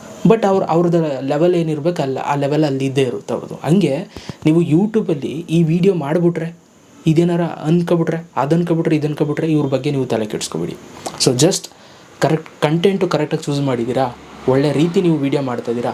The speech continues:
ಅಷ್ಟು ಸಾಕು. ಇವೆರಡು ಮೈಂಡಲ್ಲಿ ಫಿಕ್ಸ್ ಆಗಿದ್ರೆ ನೀವು ಯಾವುದೇ ವಿಡಿಯೋ ಮಾಡಿದ್ರೂ ನಡೆಯುತ್ತೆ. ಓಕೆ, ನೀವೇನಾದರೂ ತಪ್ಪು ಮಾಡಿದ್ರೆ ಮಾತ್ರ ಫೇಸ್ ಮಾಡೋದಕ್ಕೆ ರೆಡಿ ಆಗಿರ್ಬೇಕಷ್ಟೆ.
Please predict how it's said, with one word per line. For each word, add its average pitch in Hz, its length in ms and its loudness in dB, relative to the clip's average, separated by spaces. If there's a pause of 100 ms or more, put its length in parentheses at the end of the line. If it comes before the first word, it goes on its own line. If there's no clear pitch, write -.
ಅಷ್ಟು - 240 -4
ಸಾಕು. - 280 -4
ಇವೆರಡು 156 360 2
ಮೈಂಡಲ್ಲಿ 170 360 0
ಫಿಕ್ಸ್ - 240 -8
ಆಗಿದ್ರೆ 135 360 -2
ನೀವು 139 220 -2
ಯಾವುದೇ 139 460 0
ವಿಡಿಯೋ 143 260 0
ಮಾಡಿದ್ರೂ 127 320 -4
ನಡೆಯುತ್ತೆ. 113 460 -4 (800)
ಓಕೆ, 131 280 2
ನೀವೇನಾದರೂ 123 520 2
ತಪ್ಪು - 380 -2
ಮಾಡಿದ್ರೆ 131 420 0
ಮಾತ್ರ 139 380 -2 (500)
ಫೇಸ್ 147 260 2
ಮಾಡೋದಕ್ಕೆ 117 420 0
ರೆಡಿ 123 220 2
ಆಗಿರ್ಬೇಕಷ್ಟೆ. - 680 -6